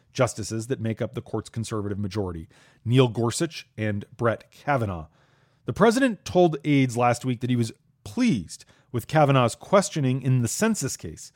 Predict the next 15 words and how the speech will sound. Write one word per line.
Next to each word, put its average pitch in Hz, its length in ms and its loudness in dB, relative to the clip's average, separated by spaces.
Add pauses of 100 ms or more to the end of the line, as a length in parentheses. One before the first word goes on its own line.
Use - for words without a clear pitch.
(340)
in 110 100 -4
which 123 180 -2
it 135 60 -2
looks 143 200 0
likely 131 360 0
that 147 180 -6
the 143 40 -4
five 120 300 0
conservatives 123 580 -2
will 127 160 2
allow 120 280 2
the 156 60 -2
government 113 400 -2 (340)
to 147 120 0
ask 139 360 2